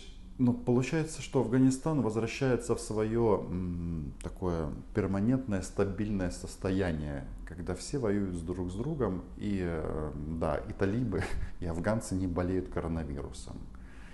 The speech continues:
И получается, что как только оттуда ушла западная коалиция, американск-, ну, американские солдаты, даже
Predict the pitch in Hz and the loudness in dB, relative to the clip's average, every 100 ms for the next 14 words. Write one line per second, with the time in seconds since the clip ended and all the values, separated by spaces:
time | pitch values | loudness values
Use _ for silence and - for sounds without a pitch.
0 | - - - 101 98 101 98 101 - - | -14 -14 -6 -2 0 0 0 -2 -4 -2
1 | 104 110 - 135 131 127 113 - - - | 0 2 2 4 2 0 -6 -4 -6 -6
2 | 110 - - 107 101 92 - 110 101 98 | -8 -6 -2 0 0 -6 -4 -4 0 0
3 | - 107 104 90 98 - 87 92 92 87 | -2 -2 -2 -2 -4 -2 -4 -2 -4 -4
4 | 95 107 175 - - 76 69 78 85 - | -2 -2 -2 -6 -8 -6 -4 -4 -4 -2
5 | 120 139 135 - 90 80 71 76 78 95 | -2 -2 -4 -8 -6 -4 -4 -6 -6 -6
6 | 87 - 82 - 92 85 78 - - - | -6 -8 -10 -2 -2 0 -2 -2 -12 -12
7 | - 98 - - 82 78 | -10 -10 -10 -4 -4 -4